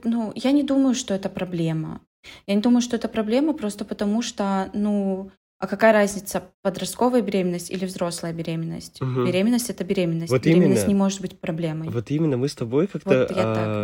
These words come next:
Speaker 2: а, э, вроде как взяли тему подростковая бере-, беременность, да, и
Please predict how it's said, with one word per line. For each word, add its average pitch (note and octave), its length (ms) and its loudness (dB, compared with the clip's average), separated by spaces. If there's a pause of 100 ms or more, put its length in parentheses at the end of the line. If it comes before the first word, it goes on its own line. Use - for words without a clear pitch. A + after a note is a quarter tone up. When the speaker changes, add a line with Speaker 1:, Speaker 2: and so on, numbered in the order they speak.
Speaker 2:
а, G2 40 -12 (680)
э, A#1+ 120 -8 (220)
вроде A#2+ 300 0
как A2+ 220 -4
взяли A#2 300 2
тему A#2 300 0
подростковая G#2+ 600 0
бере-, G2+ 280 -2
беременность, A#2+ 720 0
да, C3+ 220 0
и G2 880 -4